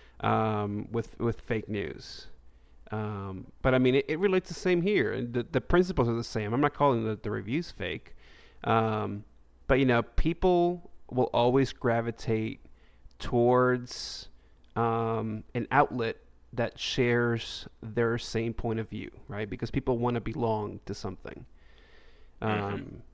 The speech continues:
Speaker 1: and so, you know, that's why, I mean, all, everyone that we know, that we talk to on a regular basis, we, we met through being Valiant fans,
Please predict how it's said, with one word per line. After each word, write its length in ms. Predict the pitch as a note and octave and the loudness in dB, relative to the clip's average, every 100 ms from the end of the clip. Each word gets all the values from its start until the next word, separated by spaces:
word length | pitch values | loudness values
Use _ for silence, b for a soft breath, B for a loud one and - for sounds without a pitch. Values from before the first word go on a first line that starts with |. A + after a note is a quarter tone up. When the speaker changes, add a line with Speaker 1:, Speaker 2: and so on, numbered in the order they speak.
| - - - - - | -20 -20 -20 -20 -8
Speaker 1:
and 100 | C3 | -6
so, 540 | - C3+ A2+ A2 G#2+ G#2 - | 4 6 6 4 0 -4 -2
you 120 | A#2+ | 0
know, 100 | G#2 | 0
that's 260 | - B2+ - | 2 2 4
why, 540 | C#3+ B2+ B2 B2 A#2+ A2 - | 8 8 8 6 2 -2 -6
I 100 | A#2 | 0
mean, 160 | A#2 A2+ | 0 2
all, 360 | A2+ D3 - - | 4 4 4 2
everyone 380 | C3+ E3+ E3 D3+ | 4 6 6 6
that 140 | F#2+ | 4
we 140 | C3 G#3 | 4 4
know, 460 | B2 G2+ F#2+ D3+ | 4 2 -2 -4
that 120 | - A2 | -4 -2
we 100 | A#2+ | 0
talk 320 | B2+ A#2+ - | 2 2 2
to 260 | A2 G#2+ - | -4 -2 -4
on 120 | G#2+ | -4
a 40 | |
regular 320 | G#2+ A#2+ A2+ | -2 -2 -2
basis, 680 | G#2 C3 D#3 F#2 A2+ - - - - b b b b b - - | -2 -2 -2 -6 -8 -12 -20 -20 -20 b b b b b -20 -20
we, 400 | G#2+ A2 A2 A2 G#2+ - | -10 -6 -4 -6 -8 -10
we 180 | - A2+ | -2 0
met 300 | A2+ A2 - - - | 0 -2 -6 -16 -8
through 260 | A2 A2 - - - | -4 -4 -6 -16 -8
being 180 | A#2 A2+ | -4 -2
Valiant 380 | G#2 E3 F3 A2 | 2 4 4 0
fans, 520 | G#2 D#2+ - - - | -6 -6 -10 -18 -16